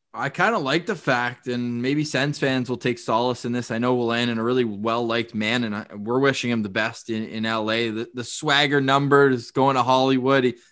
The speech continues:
his personality fits in out there, no doubt. But when you're looking at a trade for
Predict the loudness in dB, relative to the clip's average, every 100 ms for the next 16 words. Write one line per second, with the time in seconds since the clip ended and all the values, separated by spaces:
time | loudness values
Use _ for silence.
0 | _ 2 2 4 4 4 2 4 6 4
1 | 0 0 0 0 2 2 0 -2 0 2
2 | 0 2 2 2 -2 _ _ _ 0 2
3 | 4 4 4 4 2 0 -4 0 0 0
4 | -4 -6 0 4 4 4 -2 _ _ 2
5 | 4 2